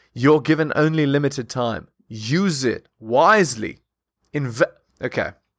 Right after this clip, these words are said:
Let me give you a quote by Arthur Schopenhauer. "The average man th-, thinks how to spend his time. The wise man thinks how to invest it." That's the point.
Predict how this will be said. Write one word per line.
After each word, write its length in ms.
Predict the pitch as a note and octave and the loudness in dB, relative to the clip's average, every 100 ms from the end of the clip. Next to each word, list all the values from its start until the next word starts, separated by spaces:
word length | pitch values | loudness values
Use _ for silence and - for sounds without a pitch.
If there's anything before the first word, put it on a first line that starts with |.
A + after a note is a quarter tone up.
| _ _ _ _ _ - | _ _ _ _ _ -8
Let 120 | B2 | -4
me 100 | C3 | -4
give 160 | B2 C3 | -4 -2
you 120 | B2+ | -2
a 40 | |
quote 300 | A#2+ C#3 - | 0 -2 -2
by 220 | - A#2+ A2+ | 2 2 4
Arthur 440 | B2+ C3 C3 B2+ A#2+ | 4 4 2 -2 -2
Schopenhauer. 680 | - C#3 B2+ B2+ E2+ E2 - _ _ _ _ - - - _ _ _ _ _ _ _ _ _ _ _ _ _ | 0 -2 -2 -6 -8 -8 -16 _ _ _ _ -20 -20 -20 _ _ _ _ _ _ _ _ _ _ _ _ _
"The 300 | - A#2+ C#3+ - | -18 2 2 6
average 560 | F#3 A#3+ A3 A3+ D3+ | 4 4 2 0 0
man 500 | D3 C3+ A#2+ A2+ C#3+ _ _ _ _ _ _ _ _ _ _ _ _ | 2 2 2 -4 -10 _ _ _ _ _ _ _ _ _ _ _ _
th-, 200 | _ _ _ _ _ | _ _ _ _ _
thinks 360 | - F#3+ G3+ | -2 -2 -2
how 100 | - | 0
to 100 | E3+ | 0
spend 360 | D3 - F3 E3+ | -2 -2 0 0
his 180 | C3+ - | -6 -6
time. 300 | C3 G2+ - _ _ _ | -8 -10 -14 _ _ _
The 120 | B2 | -12
wise 540 | A#2 D3+ F#3+ G#3+ F3+ | 0 4 6 4 0
man 260 | C3 A2+ A2 | -4 -4 -6
thinks 360 | A2 C3+ B2 - | -8 -10 -10 -6
how 100 | C3 | -6
to 80 | |
invest 440 | B2 A2+ B2+ B2+ - | -6 0 2 2 -4
it." 200 | E2+ - _ _ _ _ _ _ _ _ | -14 -16 _ _ _ _ _ _ _ _
That's 300 | A#2+ D3 - | 2 2 0
the 80 | C3+ | -6
point. 420 | - A#2 - _ | -2 -2 -2 _